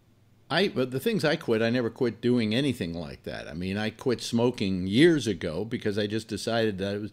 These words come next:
I was getting a little more difficult to go up a flight of stairs. Actually, I had somebody on my show who gave me a breath test to see how my lung capacity was, and they said, "You should quit smoking." And that next day, I went, I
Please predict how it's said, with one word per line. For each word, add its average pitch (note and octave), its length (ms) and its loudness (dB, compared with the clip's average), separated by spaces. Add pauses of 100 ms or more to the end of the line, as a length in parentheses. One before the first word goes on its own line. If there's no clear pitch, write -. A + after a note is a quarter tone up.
(200)
I - 40 -6
was D3 120 -4
getting D#3 220 0
a - 20 0
little D3+ 280 -2 (220)
more D3 200 -2
difficult D3 480 -2
to G#2 80 -6
go A2 180 2
up A2+ 120 -2
a G#2 40 -6
flight A2+ 340 0
of G#2+ 80 -2
stairs. - 680 -2 (600)
Actually, D3+ 380 4
I A2+ 140 4
had D#3 260 2
somebody C#3 420 0
on A2+ 120 2
my G#2 180 0
show C3 420 4
who F#2+ 100 -8
gave A2 300 0
me G2+ 140 0
a F2 60 -2
breath B2+ 420 0
test - 500 -6 (100)
to G#2 100 -8
see A#2+ 320 2
how G#2+ 280 0
my F#2+ 220 -2
lung A2+ 260 2
capacity B2+ 560 -2
was, A#2+ 320 -2
and A2 100 -4
they G2+ 100 -2
said, F#2+ 300 -4 (360)
"You A#2+ 100 0
should - 180 -4
quit A2 220 -2
smoking." A2+ 540 -2 (840)
And A2 400 0
that B2+ 400 0
next B2 380 -2
day, C#3 260 4
I G#2+ 100 0
went, A#2 220 0
I A2+ 200 0